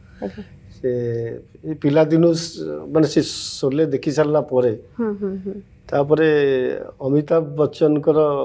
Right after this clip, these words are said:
Speaker 2: ଫ୍ୟାନ ସେ ଛୁଆଦିନ।
Speaker 1: ବଡ଼ ଫ୍ୟାନ ହେଇଯାଇଛନ୍ତି।
Speaker 2: ତେଣୁ, କିନ୍ତୁ ସମୟାନୁକ୍ରମେ ଆଉ ପରିସ୍ଥିତି, ଆଉ ତାକୁ ଅତି ସାଇଣ୍ଟିଫିକାଲି କହିଲେ, କେମିତି କ'ଣ ଭିଟାମିନ ଅଭାବ, ଯାହା ବି ହଉ,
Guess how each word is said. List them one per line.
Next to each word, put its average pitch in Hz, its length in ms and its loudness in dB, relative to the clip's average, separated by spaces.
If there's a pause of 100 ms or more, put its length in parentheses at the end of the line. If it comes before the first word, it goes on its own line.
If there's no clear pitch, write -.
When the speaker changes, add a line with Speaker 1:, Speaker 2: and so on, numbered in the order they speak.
(220)
Speaker 2:
ଫ୍ୟାନ 123 460 0
ସେ - 180 -12 (180)
ଛୁଆଦିନ। 107 420 -2
Speaker 1:
ବଡ଼ 220 220 0
ଫ୍ୟାନ 220 240 -2
ହେଇଯାଇଛନ୍ତି। 196 600 0
Speaker 2:
ତେଣୁ, 143 480 -2 (400)
କିନ୍ତୁ 151 280 2 (880)
ସମୟାନୁକ୍ରମେ 165 1040 2
ଆଉ 151 400 0 (300)
ପରିସ୍ଥିତି, 156 760 2
ଆଉ 139 440 -2 (100)
ତାକୁ 139 240 -4 (180)
ଅତି 135 400 -2 (340)
ସାଇଣ୍ଟିଫିକାଲି 127 680 0
କହିଲେ, 139 360 2 (440)
କେମିତି 139 300 2
କ'ଣ 143 220 2
ଭିଟାମିନ 139 520 2
ଅଭାବ, 135 360 2
ଯାହା 139 220 2
ବି 147 140 -2
ହଉ, 131 200 2